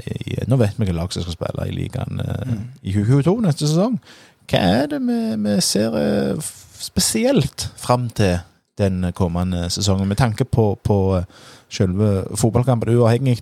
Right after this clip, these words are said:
Speaker 1: av hvordan vi tror det går, eh, sportslig?
Speaker 2: Ja. Men du kan jo ta oss gjennom hva lag som, eh, kommer ned ifra Eliteserien, og hva lag som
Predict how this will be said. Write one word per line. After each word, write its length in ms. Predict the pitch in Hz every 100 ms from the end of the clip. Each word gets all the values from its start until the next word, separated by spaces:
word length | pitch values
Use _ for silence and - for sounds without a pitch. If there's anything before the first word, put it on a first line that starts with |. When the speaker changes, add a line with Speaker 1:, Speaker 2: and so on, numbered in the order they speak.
| 113
Speaker 1:
av 180 | 101
hvordan 320 | 101 110 - 104
vi 20 |
tror 140 | 101 101
det 100 | 98
går, 360 | 101 101 95 - _ _ -
eh, 160 | 92 92
sportslig? 460 | - 107 - 110 - _ _ _ _ _ _ _
Speaker 2:
Ja. 220 | 131 113 98 98 - _ _ _ _ -
Men 80 |
du 80 | 135
kan 140 | 165 170
jo 60 |
ta 120 | 160 151
oss 80 | 139
gjennom 720 | 143 135 127 123 110 123 131
hva 200 | - 123 113
lag 320 | 113 117 127 -
som, 280 | 131 113 113
eh, 440 | 110 104 101 101
kommer 280 | 104 113 110
ned 320 | 107 120 160
ifra 400 | 185 160 - 123
Eliteserien, 680 | 113 104 117 117 110 101 101
og 160 | 101 98
hva 120 | 110
lag 240 | 104 101 104
som 220 | - 110